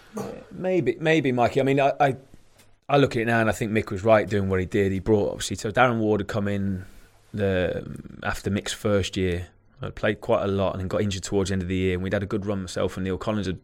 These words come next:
had a good run. I think we'd won sort of six or seven games at the, with us playing centre back. Breeny came back in.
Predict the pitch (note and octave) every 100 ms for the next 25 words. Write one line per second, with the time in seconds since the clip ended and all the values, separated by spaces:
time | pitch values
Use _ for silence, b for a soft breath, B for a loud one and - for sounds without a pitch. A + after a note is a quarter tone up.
0 | - F#2 F2 G2+ F#2 G2 F#2 E2+ - F#2
1 | G2 F2+ - - - - - - F#2 F#2
2 | F#2 F#2 F#2 F2+ F#2+ - G2+ F2 - F#2+
3 | - G#2 F#2+ - G2 F#2 - - F#2+ G2
4 | - - B B B B B B B B
5 | - B2 A2 G#2+ G2+ G#2 G2 - G#2 G2+
6 | G2 A2+